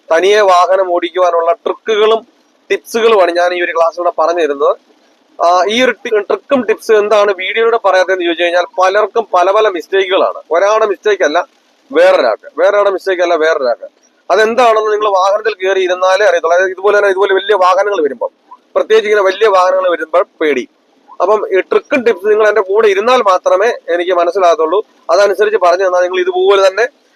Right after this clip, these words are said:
വാഹനം ഓടിക്കുന്നതാണ്. ഈ സാറാണെങ്കിലും ഇതുപോലെ വലിയ വണ്ടിയാണ്, മടുപ്പിച്ചാണ് ഒരാളുടെ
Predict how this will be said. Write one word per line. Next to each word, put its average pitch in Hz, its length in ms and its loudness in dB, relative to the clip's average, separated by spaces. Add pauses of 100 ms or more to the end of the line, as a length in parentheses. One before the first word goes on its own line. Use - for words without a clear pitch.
(140)
വാഹനം 175 400 2 (100)
ഓടിക്കുന്നതാണ്. 170 540 -2 (460)
ഈ 170 100 0
സാറാണെങ്കിലും 208 640 2
ഇതുപോലെ 190 280 0
വലിയ 180 260 0
വണ്ടിയാണ്, 180 560 0
മടുപ്പിച്ചാണ് 190 500 0
ഒരാളുടെ 165 300 0